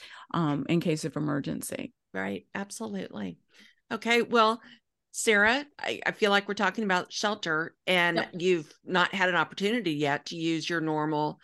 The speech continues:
Speaker 3: I,
Speaker 2: don't think
Speaker 3: I, I was waiting for it. <laughs>
Speaker 2: Good. So go for it.
Speaker 3: <laughs> So, um, I always like to describe our shelters. Uh, you know, people, um, have this perception,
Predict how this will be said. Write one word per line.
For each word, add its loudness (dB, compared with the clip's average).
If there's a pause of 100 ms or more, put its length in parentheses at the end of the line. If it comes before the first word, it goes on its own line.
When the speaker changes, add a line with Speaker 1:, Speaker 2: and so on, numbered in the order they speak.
(280)
Speaker 3:
I, 8
Speaker 2:
don't -4
think 4 (200)
Speaker 3:
I, 6
I 6
was 2
waiting 6
for 8
it. 2 (140)
<laughs> -12
Speaker 2:
Good. 6
So 6
go 6
for 6
it. -2 (300)
Speaker 3:
<laughs> -4 (320)
So, 6 (500)
um, 10 (480)
I 4
always 6
like 2
to -4
describe 4
our 2
shelters. -2 (100)
Uh, 4
you 0
know, 4
people, 6
um, 2 (760)
have 4
this 2
perception, 0